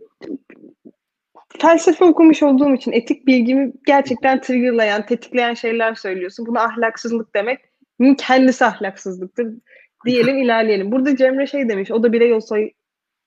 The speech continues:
Speaker 1: o da birey olsaymış." deyip geçmeyelim bence demiş. Burada "O da birey ols-, olsaymış." deyip geçmiyoruz. Biz birey olarak kendi bütünlüğümüzü korumakla sorumluyuz.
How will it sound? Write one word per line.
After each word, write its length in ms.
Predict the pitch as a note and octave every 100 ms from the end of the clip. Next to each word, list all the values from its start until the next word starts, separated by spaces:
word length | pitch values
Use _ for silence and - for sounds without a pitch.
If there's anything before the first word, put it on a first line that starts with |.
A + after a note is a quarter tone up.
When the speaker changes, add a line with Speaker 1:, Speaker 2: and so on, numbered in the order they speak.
| _ _ _
Speaker 1:
o 140 | A3+
da 100 | A3
birey 160 | A3+ A3+
olsaymış." 460 | G#3+ G#3+ G3+ G3+ G3+
deyip 180 | B3
geçmeyelim 540 | - A3 - F#3+ E3+ F3
bence 240 | D#3+ G3
demiş. 360 | - C4+ - _ _ - _
Burada 260 | D4 D4 C#4+
"O 120 | C#4
da 80 | C4+
birey 180 | C#4 C4+
ols-, 300 | C4 - _ -
olsaymış." 580 | A#3+ A#3+ C#4 C4 A#3+ -
deyip 200 | C#4 -
geçmiyoruz. 640 | C#4+ C#4 G#3 F#3+ A3+ E4 _ _ _ -
Biz 180 | C4+
birey 200 | A#3+ C#4
olarak 360 | C4+ A3+ C4 -
kendi 300 | A#3+ A#3+ B3
bütünlüğümüzü 640 | A#3 A3+ A3 A3+ A3+ D4+ - -
korumakla 520 | A3 A3 A#3+ A#3 G3+
sorumluyuz. 500 | G3 F3+ F3+ G3 C4